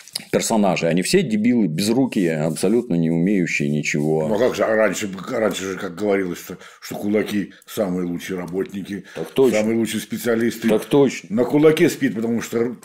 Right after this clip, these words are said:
Speaker 2: топор
Speaker 1: Да.
Speaker 2: один.
Speaker 1: Да.
Speaker 2: А здесь элемент
Speaker 1: Вот такой он работник.
Speaker 2: Палатку, вигвам не может.
Speaker 1: Вот такой работник. Как говорил мне мой сельский друг:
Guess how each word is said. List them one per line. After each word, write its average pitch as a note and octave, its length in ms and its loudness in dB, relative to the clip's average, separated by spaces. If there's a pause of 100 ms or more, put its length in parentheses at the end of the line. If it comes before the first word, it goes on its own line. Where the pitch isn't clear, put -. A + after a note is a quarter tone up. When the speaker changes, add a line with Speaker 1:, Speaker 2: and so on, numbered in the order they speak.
(140)
Speaker 2:
топор A2+ 260 0
Speaker 1:
Да. F#2+ 260 4
Speaker 2:
один. F#2+ 220 -8 (380)
Speaker 1:
Да. F2+ 240 4
Speaker 2:
А F2 40 0
здесь G#2 240 -4
элемент G#2+ 240 -4
Speaker 1:
Вот G#3 120 4
такой G3 340 8
он E3 40 6
работник. A2+ 520 4
Speaker 2:
Палатку, A#2 480 4
вигвам A#2 560 4
не A2 80 2
может. G2+ 260 -2
Speaker 1:
Вот E3+ 200 4
такой F#3+ 240 6
работник. A2 720 4
Как G3+ 340 6
говорил D#3+ 520 8
мне C#3 580 4
мой C3 260 4
сельский C#3 480 2
друг: E3 420 4